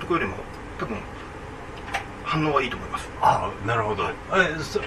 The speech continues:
Speaker 2: 毎回毎回いろんな人が、俺、かけさせてくれ。
Speaker 1: あ、基本的には、一つ、えっと、一回目が、えっと、その主-、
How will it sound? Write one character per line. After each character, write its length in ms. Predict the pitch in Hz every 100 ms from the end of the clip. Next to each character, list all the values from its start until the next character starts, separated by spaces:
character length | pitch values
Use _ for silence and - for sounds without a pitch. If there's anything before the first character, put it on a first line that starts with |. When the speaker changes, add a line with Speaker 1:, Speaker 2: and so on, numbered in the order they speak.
| 151
Speaker 2:
毎 240 | 165 175
回 160 | 175 160
毎 220 | 151 147
回 140 | 147 131
い 40 |
ろ 120 | 135
ん 40 | 139
な 80 |
人 200 | - 139
が、 240 | 113 107 135 147 143 - -
俺、 260 | - - - -
か 120 | 139
け 80 | 135
さ 160 | 131 120
せ 140 | 110
て 80 | -
く 120 | -
れ。 80 | - - - - - -
Speaker 1:
あ、 180 | - - -
基 80 | 202
本 140 | 247
的 180 | 285 285
に 120 | 277
は、 160 | 220 -
一 60 |
つ、 60 | - - 453
え 80 | -
っ 20 |
と、 120 | -
一 280 | - - 466
回 120 | -
目 100 | 247
が、 120 | 240 - -
え 80 |
っ 40 | 403
と、 180 | 240 226
そ 140 | -
の 100 | 196
主-、 140 | -